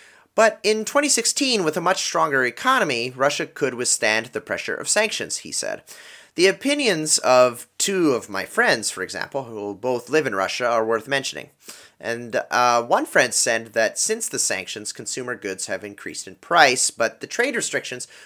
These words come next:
also encouraged Russian producers to replace the banned goods, which in the long term would be good for the local economy.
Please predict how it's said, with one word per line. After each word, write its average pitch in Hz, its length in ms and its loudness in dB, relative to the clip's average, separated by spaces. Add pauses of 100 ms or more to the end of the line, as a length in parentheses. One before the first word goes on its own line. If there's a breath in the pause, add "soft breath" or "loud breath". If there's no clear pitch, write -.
(120)
also 131 300 2
encouraged 113 520 -2
Russian 104 260 -4
producers 95 520 -10
to 95 320 -10
replace 190 460 -2
the 117 100 -4
banned 95 380 -4
goods, - 360 -8 (300 loud breath)
which 156 240 -2
in 156 140 2
the 147 100 6
long 127 240 2
term 107 440 -4
would 98 200 -6
be 90 340 -10
good 85 220 -8
for 92 140 -12
the 82 120 -18
local 82 380 -10
economy. 143 500 0